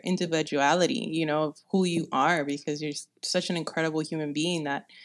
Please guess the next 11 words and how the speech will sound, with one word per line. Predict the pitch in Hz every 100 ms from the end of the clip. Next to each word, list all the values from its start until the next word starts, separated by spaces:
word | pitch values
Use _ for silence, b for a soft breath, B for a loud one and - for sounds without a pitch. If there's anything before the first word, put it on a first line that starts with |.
| B B
I | 151
can't | - 160
wait | 156 160
to, | 170 151 - -
you | 175
know, | 160 156 214 - _
for | 170
that | 156 139 -
l-, | - -
shining | - - 160 156 160 156 156
light | 151 165 -